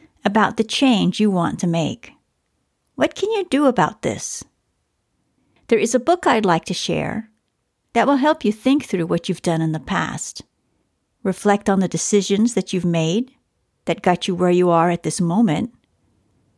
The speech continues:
driving in your car, sitting at your desk,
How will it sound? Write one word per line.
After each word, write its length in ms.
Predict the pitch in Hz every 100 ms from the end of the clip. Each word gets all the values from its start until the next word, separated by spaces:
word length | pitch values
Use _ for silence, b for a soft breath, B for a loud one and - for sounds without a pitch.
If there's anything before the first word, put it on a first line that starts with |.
| _ -
driving 380 | 160 156 170
in 100 | 160
your 140 | 151 151
car, 580 | - 170 143 143 151 202 _ _ _ -
sitting 400 | - 208 185 165
at 200 | 151 -
your 80 | 143
desk, 640 | - 127 - - -